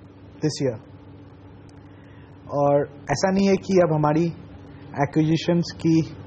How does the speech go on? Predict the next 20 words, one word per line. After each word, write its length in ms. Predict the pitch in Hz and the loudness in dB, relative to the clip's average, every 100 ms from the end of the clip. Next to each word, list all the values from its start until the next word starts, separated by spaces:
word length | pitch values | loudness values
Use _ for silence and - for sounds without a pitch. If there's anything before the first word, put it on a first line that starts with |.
| - | -10
जो 400 | 127 143 139 131 - - - - 139 | 2 4 4 2 -4 -18 -20 -8 -2
requirement 520 | 131 143 151 170 170 | 2 2 4 2 2
थी 360 | - 165 165 156 | 2 4 6 6
या 80 | |
जो 180 | 147 147 | 4 2
हमारी 560 | 139 131 - 135 139 135 | 2 0 -2 0 2 2
भूख 280 | 127 151 - | 2 0 0
थी 220 | 170 156 | 0 4
वो 120 | 147 | 4
अभी 260 | 135 139 135 - - - - | 4 2 0 -4 -16 -8 2
पूरी 180 | 143 | 4
हो 120 | 160 139 | 6 6
गई 180 | 147 | 4
है। 160 | 143 101 - - - - - - - - - - - - - | 4 0 -4 -16 -16 -16 -16 -16 -16 -16 -16 -16 -16 -16 -4
We 120 | 131 | 4
are 380 | 147 147 147 - - - - 139 | 6 6 4 0 -12 -16 -2 0
looking 260 | 135 190 - | 4 2 4
for 160 | 175 | 2
more 240 | 147 170 185 | 4 4 4
acquisitions, 520 | 165 175 180 - 196 | 2 2 2 2 -2